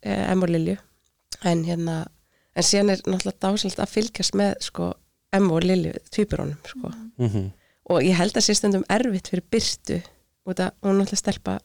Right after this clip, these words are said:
Speaker 1: rétt eldri en þú og oft
Speaker 2: Já.
Speaker 1: er talað um, þú veist, alls staðar sem við förum, „Ertu með þríbura?“ Þú veit að Birta er frekar lágvaxin og þær eru hávaxnar, þannig að þær eru eiginlega bara,
Speaker 2: Já.
Speaker 3: Ok.
Speaker 1: þær eru mjög álíkar,
Speaker 2: Já.
Speaker 1: sko.
Speaker 3: Mhm.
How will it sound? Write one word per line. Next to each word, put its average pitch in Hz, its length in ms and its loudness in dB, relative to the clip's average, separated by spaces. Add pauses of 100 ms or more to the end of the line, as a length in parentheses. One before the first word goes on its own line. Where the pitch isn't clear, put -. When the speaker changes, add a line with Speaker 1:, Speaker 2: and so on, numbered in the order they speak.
(120)
Speaker 1:
rétt 202 380 -2
eldri 185 240 -2
en 175 60 -4
þú 170 140 -2
og 180 200 -2
oft 214 200 2
Speaker 2:
Já. 202 40 2
Speaker 1:
er 202 100 0
talað 185 260 2
um, 180 100 2 (200)
þú - 100 -12
veist, - 220 -10 (400)
alls 185 220 0
staðar 185 220 4
sem 175 100 2
við 170 80 -6
förum, 180 200 2
„Ertu 180 200 0
með 180 120 2
þríbura?“ 180 380 2
Þú 165 100 -2
veit 170 120 -2
að 165 100 0 (680)
Birta 214 240 2
er 202 60 2
frekar 226 240 2
lágvaxin 233 360 4
og 208 80 2
þær 220 80 2
eru 233 120 2
hávaxnar, 226 380 2
þannig 202 160 4
að 202 80 2
þær 202 140 2
eru 233 220 4
eiginlega 180 200 2
bara, 165 200 2 (180)
Speaker 2:
Já. 226 240 2 (100)
Speaker 3:
Ok. 180 200 2 (260)
Speaker 1:
þær 190 120 2
eru 190 120 4
mjög 202 200 4
álíkar, 170 400 2
Speaker 2:
Já. 214 100 2
Speaker 1:
sko. 196 160 0
Speaker 3:
Mhm. 104 360 0